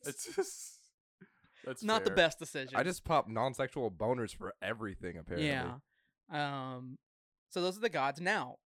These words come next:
Speaker 2: would y'all like to create your backstory?
Speaker 3: Yes.
Speaker 2: Who would like to go first?
Speaker 3: Nose goes.
Speaker 1: Hammett.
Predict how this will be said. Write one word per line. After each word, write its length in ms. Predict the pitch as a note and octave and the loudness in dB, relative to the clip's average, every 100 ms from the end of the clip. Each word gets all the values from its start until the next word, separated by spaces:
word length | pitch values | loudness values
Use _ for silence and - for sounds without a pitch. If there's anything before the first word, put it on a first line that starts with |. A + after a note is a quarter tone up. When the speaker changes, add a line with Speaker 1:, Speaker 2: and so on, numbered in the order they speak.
| - | -12
Speaker 2:
would 200 | D3+ C#3+ | -10 -2
y'all 200 | D3+ D#3 | 0 2
like 240 | D3+ C#3+ - | 0 -2 -4
to 300 | D#3 C#3 B2+ - _ _ _ - | -4 -4 -8 -16 _ _ _ -8
create 240 | - C3+ | -2 -2
your 100 | C3 | -2
backstory? 520 | B2+ B2+ - C3+ D#3 F#3+ _ _ _ _ - | -6 -8 -8 -6 -6 -10 _ _ _ _ -14
Speaker 3:
Yes. 280 | - D#2+ - D3+ | -12 -10 -10 0
Speaker 2:
Who 80 | G3 | 4
would 100 | G#3+ | 4
like 100 | E3+ | 4
to 60 | |
go 120 | E3 F3 | 0 -2
first? 360 | G#3 D3+ - _ _ _ _ _ _ _ _ _ - | -2 -8 -14 _ _ _ _ _ _ _ _ _ -12
Speaker 3:
Nose 160 | F#2 | -12
goes. 300 | - D#2 - _ _ _ _ _ _ _ _ - - | -10 -16 -16 _ _ _ _ _ _ _ _ -20 -14
Speaker 1:
Hammett. 340 | C4 A#3 G#2 | -10 -8 -10